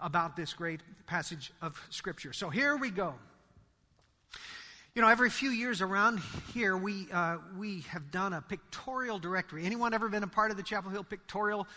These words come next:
directory? So some of you. That says how long it's been.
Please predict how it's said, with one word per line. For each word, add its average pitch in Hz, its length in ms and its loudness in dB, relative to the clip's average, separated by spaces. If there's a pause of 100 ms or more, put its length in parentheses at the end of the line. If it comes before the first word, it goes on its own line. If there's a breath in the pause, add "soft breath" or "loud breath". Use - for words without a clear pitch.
(100)
directory? 190 460 -2 (260 loud breath)
So 160 300 -6
some 269 260 6
of 185 140 0
you. 233 180 -4 (520 loud breath)
That 220 100 -6 (120)
says - 280 -6
how 185 140 2
long 190 180 0
it's 190 120 -4
been. 202 260 4